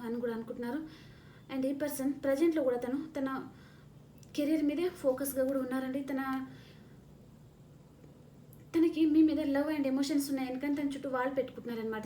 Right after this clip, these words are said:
చెప్పరన్నమాట. ఎంత బాధపడినా, ఎంత బాధపడినా, ప్రాణం పోయినా కూడా చెప్పే పర్సన్ అయితే కాదండి పర్సన్. తన చుట్టూ వాళ్ళు పెట్టుకొని ఉంటారనమాట. So, కానీ అది ఎక్కువ రోజు నిలవదు కదా, ఖచ్చితంగా ఏదో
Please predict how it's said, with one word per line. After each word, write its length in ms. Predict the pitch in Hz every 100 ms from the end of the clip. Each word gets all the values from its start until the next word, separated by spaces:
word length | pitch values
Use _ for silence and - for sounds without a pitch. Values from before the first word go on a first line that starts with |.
| -
చెప్పరన్నమాట. 640 | 277 320 285 240 214 202 185 156 - - - -
ఎంత 140 | 262 262 233
బాధపడినా, 520 | 262 311 302 277 285 349 - - - - - - - - - 254
ఎంత 140 | 269 277 247
బాధపడినా, 440 | 254 277 269 277 320
ప్రాణం 260 | - 277 277 277
పోయినా 180 | 269 277
కూడా 140 | 277 330 - -
చెప్పే 200 | - 262 247
పర్సన్ 260 | 240 269
అయితే 120 | 269 277 247
కాదండి 380 | 214 202 202 202
పర్సన్. 320 | 190 - 196 196 - - - - - - - -
తన 100 | 262 240
చుట్టూ 180 | - 330 285
వాళ్ళు 160 | 240 240
పెట్టుకొని 280 | 240 285 285 254
ఉంటారనమాట. 540 | 226 214 214 202 202 196 202 - - - -
So, 80 | 311 - - - - - - - - - -
కానీ 140 | 277
అది 100 | 254 247
ఎక్కువ 180 | 277 285
రోజు 140 | 269 262
నిలవదు 300 | 254 269 269 240
కదా, 140 | 262 302 - - - - - - - - - - - 240
ఖచ్చితంగా 460 | 262 269 269 277 262
ఏదో 120 | 247